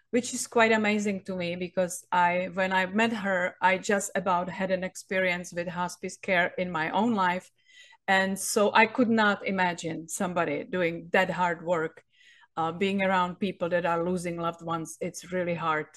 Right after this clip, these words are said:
on your emotions. And I'm sure <laughs> it took, I'm sure it wasn't easy to go home every day.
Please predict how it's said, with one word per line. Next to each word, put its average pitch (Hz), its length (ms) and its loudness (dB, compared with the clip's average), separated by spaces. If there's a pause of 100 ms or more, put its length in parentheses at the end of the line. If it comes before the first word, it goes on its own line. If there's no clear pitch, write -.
(180)
on 151 240 -4
your 156 220 -4
emotions. 160 720 -6
And - 260 -8 (540)
I'm 165 140 -8
sure 165 500 0
<laughs> - 80 -16
it - 220 -2
took, - 300 2 (420)
I'm 247 140 8
sure 294 260 6
it 247 160 6
wasn't 233 340 6
easy 214 460 4
to 220 60 -2
go 202 260 4
home 190 300 2
every 190 260 2
day. 175 320 0